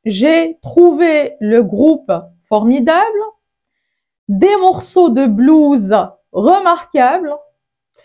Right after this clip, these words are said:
J'ai beaucoup aimé le jeu d'Eric au saxophone.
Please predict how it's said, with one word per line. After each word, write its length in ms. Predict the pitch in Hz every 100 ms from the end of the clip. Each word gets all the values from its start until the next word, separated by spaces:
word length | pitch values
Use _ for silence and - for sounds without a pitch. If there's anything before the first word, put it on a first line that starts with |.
| _ _ _ _ _ _ _ -
J'ai 500 | 214 254 381 370 -
beaucoup 800 | 220 202 262 427 427 466 440 415 - -
aimé 680 | 339 349 349 349 311 294 -
le 320 | 214 226 233
jeu 340 | 214 285 415 320
d'Eric 480 | 339 339 339 349 349 -
au 140 | 262
saxophone. 1000 | 262 359 359 - 294 294 - 185 254 277